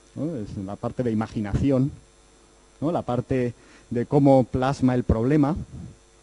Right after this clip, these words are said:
¿vale? Si estamos haciendo un, eh, un, em, una,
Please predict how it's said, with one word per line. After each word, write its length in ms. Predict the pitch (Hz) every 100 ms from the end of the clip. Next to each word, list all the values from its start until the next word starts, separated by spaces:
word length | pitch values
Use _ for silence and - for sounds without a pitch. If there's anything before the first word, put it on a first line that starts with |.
| _ -
¿vale? 200 | 117 165
Si 60 |
estamos 240 | - 127 143
haciendo 580 | 131 120 139 135 131 127 - - - - _ _ _ -
un, 260 | 131 131
eh, 280 | 135 131 127 127 - - - - -
un, 360 | 120 127 127 123
em, 520 | 120 117 117 113 107 98 - _ _ _ _ _ _ _
una, 160 | 117